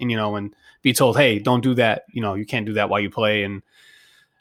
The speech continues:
you know, speaking to his acrobatic layups that,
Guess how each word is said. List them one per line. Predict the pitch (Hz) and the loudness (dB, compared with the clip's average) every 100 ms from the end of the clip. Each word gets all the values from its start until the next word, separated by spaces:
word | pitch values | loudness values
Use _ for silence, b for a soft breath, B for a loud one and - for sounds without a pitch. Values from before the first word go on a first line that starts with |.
| b - | b 0
you | 143 | 4
know, | 120 | 4
speaking | 110 - 160 165 | 4 2 4 4
to | 156 | 4
his | 156 | 6
acrobatic | 147 143 151 147 147 135 | 6 4 2 2 2 2
layups | 139 147 139 - | 4 4 4 2
that, | 110 | 0